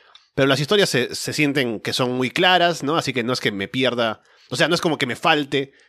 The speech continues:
contexto si no lo veo, porque no es como que, no sé, un ninja secuestró a Samoa Joe en su momento, ¿no? Ahora no es así el, lo bueno de Impact Wrestling. Y vamos a comentar este Sacrifice,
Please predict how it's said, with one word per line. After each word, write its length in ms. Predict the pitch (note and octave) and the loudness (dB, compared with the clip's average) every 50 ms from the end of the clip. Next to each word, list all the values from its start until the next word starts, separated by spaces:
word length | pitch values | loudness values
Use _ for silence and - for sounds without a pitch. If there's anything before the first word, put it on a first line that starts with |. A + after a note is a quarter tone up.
| _ _ | _ _
contexto 460 | B2+ B2 A#2+ G#2+ - C#3+ - - C#3+ | -4 -4 -2 -2 -2 -2 -2 -4 -4
si 160 | - A#2+ A2 | -6 -4 -2
no 80 | B2+ C3+ | 0 0
lo 100 | C#3 C3+ | 2 2
veo, 220 | C3+ C3+ C#3 C3+ | 2 2 2 0
porque 260 | C3 G#2+ G2+ - G#2 | -2 -4 -4 -4 -2
no 80 | A2 B2 | -2 -2
es 80 | A2+ - | -2 -2
como 220 | C3+ A2+ G#2 F2+ | -4 -4 -4 -2
que, 260 | F#2 F2+ E2+ E2 - - _ _ _ _ _ _ _ _ _ _ _ _ _ _ _ - | -2 -4 -4 -4 -8 -12 _ _ _ _ _ _ _ _ _ _ _ _ _ _ _ -2
no 160 | B2+ D3 C3+ | 0 2 2
sé, 180 | - D#3+ C#3+ | 2 2 0
un 120 | C3 C3+ C3+ | 0 0 0
ninja 260 | C#3+ C#3+ C#3 C3+ B2+ | 0 0 0 0 0
secuestró 340 | B2 B2 A#2+ A#2+ - - C#3 | -2 -2 -4 -4 -2 -2 -2
a 20 | |
Samoa 300 | - C3+ B2 C3 C3 A#2+ A#2 | -2 0 0 2 2 2 4
Joe 220 | C3 C#3 C#3 B2+ | 4 4 4 4
en 60 | A2+ - | 2 0
su 80 | A#2 | -2
momento, 400 | G#2+ G#2+ B2+ C#3 C#3 B2 A2+ G#2+ | -4 -2 0 0 0 0 -2 -4
¿no? 120 | A2+ B2+ - - - - - | -6 -6 -10 -14 -18 -6 -2
Ahora 280 | A#2 D3 D#3+ D3+ C3+ | 2 2 4 4 4
no 100 | C3 D3+ | 2 2
es 120 | D3 - B2 | 2 2 0
así 340 | A2 - - B2+ B2 A#2+ - _ - - - _ _ _ _ _ - | -2 -2 -2 -2 -2 -4 -8 _ -20 -20 -20 _ _ _ _ _ -2
el, 260 | G#2+ A2+ A2+ A2 A2 | -2 0 2 2 2
lo 80 | A2+ A2+ | 4 4
bueno 220 | B2 B2+ B2+ A#2+ | 4 4 4 4
de 80 | A2+ A2+ | 4 4
Impact 280 | B2 A#2 - A2 - | 2 2 0 0 0
Wrestling. 360 | B2 A2 - - A#2+ A#2 A#2 - _ _ _ _ _ _ _ _ _ _ _ _ - | 0 0 0 -2 -4 -4 -6 -10 _ _ _ _ _ _ _ _ _ _ _ _ -6
Y 120 | - F3+ | -2 0
vamos 160 | G#3+ A3+ F#3 G3 | 2 2 2 2
a 40 | |
comentar 300 | E3 E3 D3 C#3+ C#3+ E3 | 2 2 2 2 2 2
este 140 | D#3 - D#3 | 2 0 0
Sacrifice, 840 | - F#3 E3 - F3+ D#3+ - - F3+ E3+ F3 E3+ - - - - - | 0 0 2 2 2 0 0 0 0 0 0 0 -2 -6 -8 -10 -12